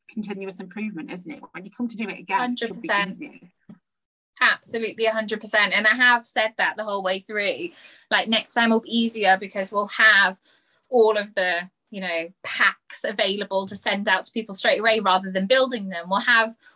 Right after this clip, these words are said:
Speaker 2: all of the contacts already rather than having to find them. We'll have all of the criteria of who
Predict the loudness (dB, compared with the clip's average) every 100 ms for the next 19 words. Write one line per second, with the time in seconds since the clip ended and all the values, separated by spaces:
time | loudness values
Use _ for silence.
0 | _ 2 2 2 -4 -6 0 2 4 2
1 | 0 -2 0 2 2 2 0 -2 -4 -4
2 | -4 -6 -8 -2 2 4 2 0 0 0
3 | 2 4 4 4 2 0 -4 2 2 2
4 | -4 -4 -2 -4 -4 -4 -4